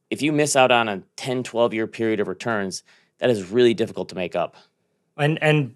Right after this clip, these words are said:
Speaker 2: playing devil's advocate or being, like, giving the benefit of the doubt, what would you say to this advisor if they're, like, watching this show?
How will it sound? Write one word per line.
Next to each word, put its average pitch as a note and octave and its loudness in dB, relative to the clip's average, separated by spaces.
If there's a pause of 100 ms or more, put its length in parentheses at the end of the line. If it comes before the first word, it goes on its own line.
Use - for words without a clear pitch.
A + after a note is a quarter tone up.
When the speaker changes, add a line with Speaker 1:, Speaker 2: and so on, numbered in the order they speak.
(140)
Speaker 2:
playing F#3 4
devil's D#3+ 6
advocate C3+ 6
or B2+ 6
being, C#3 4
like, A#2 0
giving C3+ 4
the A#2+ 2
benefit B2+ 2
of A#2 6
the A2 4
doubt, A#2 6
what C#3+ 6
would F3+ 0
you E3 0
say C3+ 2
to A#2+ -2
this A2+ 0
advisor G#2+ 2
if G2+ -6
they're, A#2 2
like, G#2+ 0
watching G#2+ 0
this G2 -8
show? G2+ -6